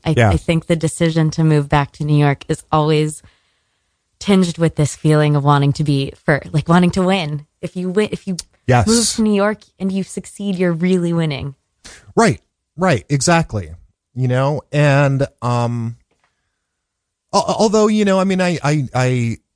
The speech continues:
Speaker 2: and, and, you know, I was, like, I was really good friends with the U C B people i-, in
Speaker 1: Mm-hmm.
Speaker 2: Chicago, and I used to book them all the time at the Improv, and, and it was like they moved back to New York right before I moved back to New York, and it was like they came back here,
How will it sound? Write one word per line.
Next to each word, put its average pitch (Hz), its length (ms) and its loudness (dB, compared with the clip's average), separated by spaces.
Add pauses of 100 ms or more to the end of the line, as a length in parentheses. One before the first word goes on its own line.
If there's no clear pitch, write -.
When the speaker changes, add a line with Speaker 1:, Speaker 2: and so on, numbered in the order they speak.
(420)
Speaker 2:
and, 175 160 -2
and, 165 240 0
you 156 140 0
know, 135 80 2
I 135 80 2
was, 147 240 -2
like, 131 200 -2
I 135 60 -4
was 196 140 0
really 165 180 -2
good 135 100 -2
friends 123 200 -4
with 117 80 -8
the 107 80 -6
U 104 160 -4
C 104 160 -4
B 90 220 -8
people - 640 -6
i-, 160 160 -4
in 156 80 -2
Speaker 1:
Mm-hmm. 147 100 2
Speaker 2:
Chicago, 170 680 -2
and 147 120 2
I - 20 0
used 120 140 -2
to 117 80 -4
book 110 180 -8
them 127 180 -2
all 123 120 0
the 120 60 0
time 123 280 -2
at 117 100 -8
the 101 140 -4
Improv, 117 560 0
and, 101 320 -2
and 104 400 0
it 110 60 -2
was 113 180 0
like 113 200 0
they 160 140 4
moved 196 280 2
back 123 240 0
to - 80 -2
New 120 100 2
York 107 340 0
right 113 240 0
before 113 300 0
I 95 80 -2
moved 117 240 0
back 131 240 0
to - 100 -6
New 143 80 -2
York, 147 500 -4
and 117 180 2
it 120 60 2
was 123 200 0
like 123 380 0 (560)
they 135 240 2
came 196 380 2
back 139 300 0
here, 110 760 0